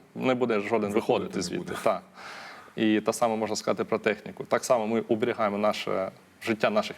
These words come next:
Speaker 1: піхотинців. Вони будуть тримати лінію, але не ризикуючи при цьому собою. І як би то не було, за безпілотниками майбутнє. І тому перейти сюди — це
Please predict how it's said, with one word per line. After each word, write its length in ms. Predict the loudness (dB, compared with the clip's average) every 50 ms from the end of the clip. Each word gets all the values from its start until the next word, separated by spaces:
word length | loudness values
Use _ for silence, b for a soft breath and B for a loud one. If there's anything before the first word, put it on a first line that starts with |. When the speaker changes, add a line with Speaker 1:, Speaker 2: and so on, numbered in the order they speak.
| -2
Speaker 1:
піхотинців. 580 | -2 0 0 0 0 0 -4 -4 -4 -6 -12 -16 -20 B B B B B B B B B 2
Вони 400 | 2 4 6 6 4 4 2 0 0
будуть 240 | 0 2 2 0 0
тримати 560 | 0 0 2 4 2 2 2 0 0 0 0 -6 -10 -18 -20 -8 0 2
лінію, 360 | 4 4 4 4 2 0 2 2
але 360 | 2 2 4 4 4 2 2
не 180 | 4 2 2 0 0 0
ризикуючи 500 | 0 0 0 0 0 2 0 2 0 -2
при 160 | -6 -6 -4
цьому 260 | -2 0 0 0 0 -2
собою. 420 | -4 -4 -4 -2 -2 -2 -2 -4 -8 -12 B B B B B B B B B B B 0
І 240 | 2 2 4 4 4
як 180 | 4 2 2
би 60 | 0 0
то 120 | 0 2
не 80 | 2 2
було, 320 | 4 4 4 4 4 2
за 140 | 0 -2 -2
безпілотниками 640 | -2 -2 -2 2 2 2 2 0 -4 -4 -2 -2 0
майбутнє. 500 | 0 0 0 2 2 0 0 -2 -6 -6 -6
І 60 | -6
тому 520 | -2 0 0 2 2 2 4 2 2 0 -4 -8 -8 -2
перейти 340 | 2 2 2 2 0 -2
сюди — 380 | -4 -2 -4 -4 0 0 0 0
це 520 | 0 -4 -2 0 0 2 2 2 0 0